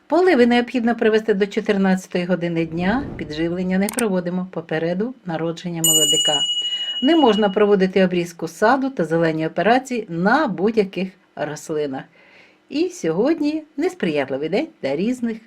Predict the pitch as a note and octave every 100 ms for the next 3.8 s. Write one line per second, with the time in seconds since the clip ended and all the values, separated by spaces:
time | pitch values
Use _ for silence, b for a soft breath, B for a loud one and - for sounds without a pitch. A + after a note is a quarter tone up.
0 | - - C#3 D#3 - D3 C#3 C#3 _ _
1 | _ _ _ _ _ F#3+ A3+ G3+ A3 G3
2 | A3+ A3 A3 G#3+ F#3+ B3 D#4+ G#3 D3 F3
3 | A3 G3+ F#3+ E3 D3+ C#3 C3+ C3